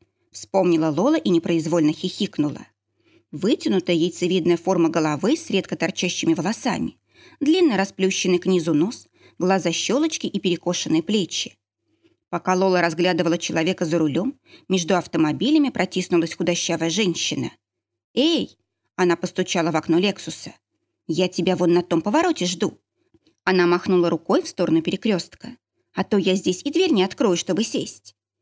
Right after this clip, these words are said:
Мужчина согласно кивнул. Наконец, первые автомобили потянулись со стоянки,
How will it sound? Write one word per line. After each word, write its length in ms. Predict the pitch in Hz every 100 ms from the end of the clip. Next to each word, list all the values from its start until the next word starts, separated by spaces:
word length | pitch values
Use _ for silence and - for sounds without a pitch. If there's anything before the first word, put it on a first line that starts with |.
| -
Мужчина 420 | 175 170 - 170
согласно 480 | 165 170 170 165 160
кивнул. 420 | - 190 214 165 _ _ _ _ _ -
Наконец, 460 | 254 330 370 359
первые 280 | - 190 180
автомобили 540 | 175 - 175 160 185
потянулись 540 | - - 180 185 170 -
со 60 |
стоянки, 640 | 156 - 151 240 285 -